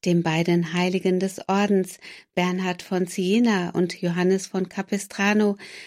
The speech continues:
war es deshalb ein besonderes Anliegen, die Verehrung des Namen Jesus zu fördern. Im Jahre fünfzehnhundertdreißig gestattete Papst Clemens der Siebte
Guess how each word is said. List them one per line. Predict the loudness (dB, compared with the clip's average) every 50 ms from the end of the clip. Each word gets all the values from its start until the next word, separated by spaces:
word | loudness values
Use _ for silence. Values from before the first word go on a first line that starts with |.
| -10 _
war | 0 0 2 0
es | 0 -2 -2
deshalb | -2 -2 -2 -2 -4 -4 -4 -6 -6 -4
ein | -2 0 0 0 0 -2
besonderes | -4 -2 0 2 2 2 2 0 -2 -4 -6 -6 -4 0
Anliegen, | 0 2 2 2 2 2 4 4 2 2 0 -6 -16 -20 -20 -18 _ -10
die | -10 -8
Verehrung | -6 -4 -6 -4 -4 -2 -2 -2 0 0 0 0 -2 -4
des | -6 -6 -4 -2
Namen | 0 2 2 2 4 4 4 4 2
Jesus | 2 2 0 0 -2 -2 -4 -6 -6 -6 -6
zu | -6 -6
fördern. | -4 -2 0 0 0 2 0 0 0 -2 -4 -6 _ _ _ _ _ _ _ -20 -18 -18 -18 -10 -2 2
Im | 2 4
Jahre | 4 4 2 2 0 -2 -4
fünfzehnhundertdreißig | -6 -4 -4 -4 -4 -4 -6 -4 -2 -2 -2 -2 -2 -4 -6 -8 -8 -6 -4 -2 -2 -2 -2 -4 -6 -6 -6
gestattete | -6 -8 -12 -8 -4 -4 -4 -2 -4 -6 -6 -4 -4
Papst | -4 -4 -4 -4 -4 -4 -4 -8 -14 -16 -16
Clemens | -8 -2 0 0 2 2 2 2 2 0 -4 -4
der | -4 -4
Siebte | -2 -2 -2 -4 -4 _ -2 0 0 0